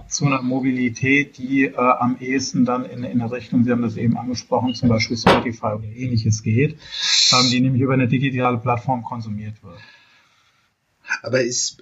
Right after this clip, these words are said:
Speaker 2: es bleibt eher ein regionaler Bezug, ne? Also das ist momentan noch sehr weit weg davon, dass ich sagen könnte, ich hätte irgendwann mal eine App, wo ich in Deutschland irgendwo in,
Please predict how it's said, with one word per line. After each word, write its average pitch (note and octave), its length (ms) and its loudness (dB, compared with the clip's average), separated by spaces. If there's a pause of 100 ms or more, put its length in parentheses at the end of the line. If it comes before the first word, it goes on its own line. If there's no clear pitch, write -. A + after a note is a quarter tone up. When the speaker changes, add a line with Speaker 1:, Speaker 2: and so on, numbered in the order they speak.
Speaker 2:
es - 240 -2
bleibt C3+ 380 2
eher D#3+ 220 0
ein D#3+ 80 0
regionaler D3+ 680 4
Bezug, C#3 560 0
ne? C3 180 2
Also A#2+ 320 -2
das A#2+ 220 -2
ist - 460 -2
momentan D3+ 680 2
noch D3 140 2
sehr C#3 280 2
weit C#3 240 4
weg D3 180 0
davon, C#3 380 0
dass C#3 180 2
ich B2+ 140 -2
sagen C3+ 300 0
könnte, C3 540 0 (760)
ich - 140 -2
hätte C3+ 220 2
irgendwann C#3 680 2
mal C3 200 2
eine B2+ 240 2
App, - 300 -8
wo B2 200 2
ich B2 140 0
in B2 120 4
Deutschland B2 680 2
irgendwo A#2 560 0
in, A2+ 200 0